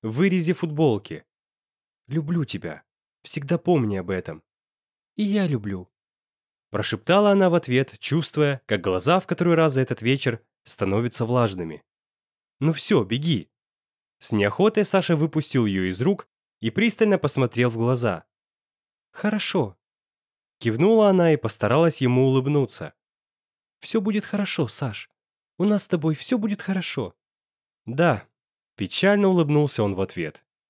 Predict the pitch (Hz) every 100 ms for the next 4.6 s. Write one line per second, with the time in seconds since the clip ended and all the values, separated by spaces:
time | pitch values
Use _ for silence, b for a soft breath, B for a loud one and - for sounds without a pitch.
0 | _ _ _ _ 113 135 - 220 214 196
1 | 185 139 117 117 117 127 147 165 165 117
2 | - 101 95 82 78 - _ _ _ 101
3 | 101 139 190 - 165 170 151 151 180 190
4 | 123 92 - 92 87 73